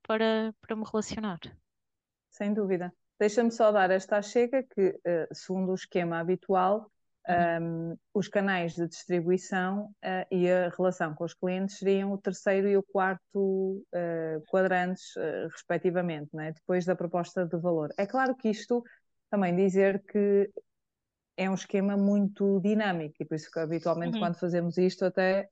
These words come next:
Speaker 2: fazemos com post-its e vamos construindo e reconstruindo, eh, porque é
Speaker 1: Uhum.
Speaker 2: um processo que depois muitas vezes à medida que nós vamos preenchendo outros, eh, quadrantes, voltamos
Speaker 1: Voltas
Speaker 2: atrás
Speaker 1: atrás,
Speaker 2: e lem-,
Speaker 1: sim.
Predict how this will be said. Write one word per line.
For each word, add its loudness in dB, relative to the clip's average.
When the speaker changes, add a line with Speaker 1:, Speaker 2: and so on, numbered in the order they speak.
Speaker 2:
fazemos -2
com -4
post-its -2
e 0
vamos -4
construindo 4
e 0
reconstruindo, 2
eh, -2
porque -4
é 2
Speaker 1:
Uhum. -
Speaker 2:
um 2
processo -2
que 2
depois 2
muitas 2
vezes 0
à 2
medida 2
que -6
nós -2
vamos 0
preenchendo -2
outros, -2
eh, 0
quadrantes, 0
voltamos 6
Speaker 1:
Voltas 6
Speaker 2:
atrás 6
Speaker 1:
atrás, -
Speaker 2:
e 6
lem-, 4
Speaker 1:
sim. -4